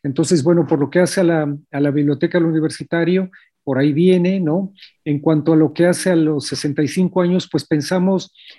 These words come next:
a lo largo de todo, de todo el dos mil veintidós ir, eh, digamos, eh, realizando diversas actividades conmemorativas. Ahorita en puerta está una mesa en la que ya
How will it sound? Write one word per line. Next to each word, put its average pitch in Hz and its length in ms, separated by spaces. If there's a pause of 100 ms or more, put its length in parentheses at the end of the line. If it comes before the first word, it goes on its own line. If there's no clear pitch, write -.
(120)
a 156 60
lo 156 120
largo 190 340
de 175 120
todo, 170 560
de 147 100
todo 165 220
el 175 80
dos 156 200
mil 165 140
veintidós 170 640 (320)
ir, 175 260
eh, 165 400 (320)
digamos, 165 600
eh, 160 220
realizando 165 760
diversas 156 500
actividades 151 560
conmemorativas. 147 960 (400)
Ahorita 147 300
en 151 100
puerta 165 340
está 147 440
una 143 640
mesa 165 580 (360)
en 131 160
la 131 180
que 131 560 (320)
ya 160 640